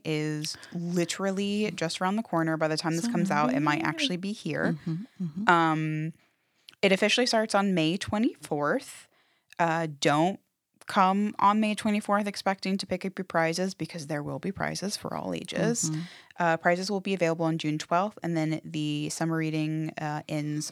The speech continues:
Speaker 1: August nineteenth. So you have until May twenty-fourth to August nineteenth to read all your books.
Speaker 2: Mm-hmm.
Speaker 1: For adults, our,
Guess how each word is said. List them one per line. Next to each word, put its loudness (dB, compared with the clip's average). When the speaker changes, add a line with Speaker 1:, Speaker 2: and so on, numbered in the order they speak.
Speaker 1:
August -2
nineteenth. -6
So -6
you 0
have -4
until -4
May -2
twenty-fourth -2
to -4
August -4
nineteenth 0
to 0
read 0
all 2
your 2
books. 2
Speaker 2:
Mm-hmm. -2
Speaker 1:
For 4
adults, 0
our, 4